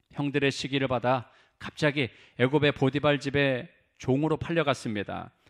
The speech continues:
그리고 보디발 집에서 십일 년 동안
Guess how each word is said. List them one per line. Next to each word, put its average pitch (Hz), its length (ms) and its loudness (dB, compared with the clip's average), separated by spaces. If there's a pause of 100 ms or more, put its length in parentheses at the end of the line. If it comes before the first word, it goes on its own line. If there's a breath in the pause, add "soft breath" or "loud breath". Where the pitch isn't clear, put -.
그리고 170 520 0 (280 soft breath)
보디발 175 480 4
집에서 156 640 0
십일 - 460 -4
년 180 180 2
동안 117 300 0